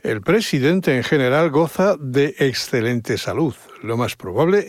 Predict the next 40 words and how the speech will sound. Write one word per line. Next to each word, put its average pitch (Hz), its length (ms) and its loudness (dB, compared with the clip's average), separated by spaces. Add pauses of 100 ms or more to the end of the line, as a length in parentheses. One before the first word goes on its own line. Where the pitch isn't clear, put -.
es 143 140 -2
que 120 360 -2
esta 165 380 0
no 175 220 2
cambie 120 440 0
a 104 60 -2
lo 104 140 -2
largo 123 420 0
de 113 160 -4
todo 143 300 0
su 170 120 0
mandato, 160 560 -2 (380)
dijo 113 320 -4
el 90 100 -4
médico 160 440 0
en 135 100 0
rueda 120 300 0
de 98 100 -4
prensa 110 320 -4
en 127 80 2
la 131 80 0
Casa 120 240 -4
Blanca. 135 540 -4
Al 139 160 0
mismo 107 260 -2
tiempo 127 380 -2
señaló 156 440 0 (440)
que 107 180 -4
no 120 160 -2
estaría 165 460 2
mal 190 260 2
que 131 220 2
el 120 100 0
líder 127 280 2
estadounidense 127 880 0
baje 120 580 -2
de 104 140 -4
peso 139 500 -2 (300)
entre 101 400 -6
cuatro 196 480 0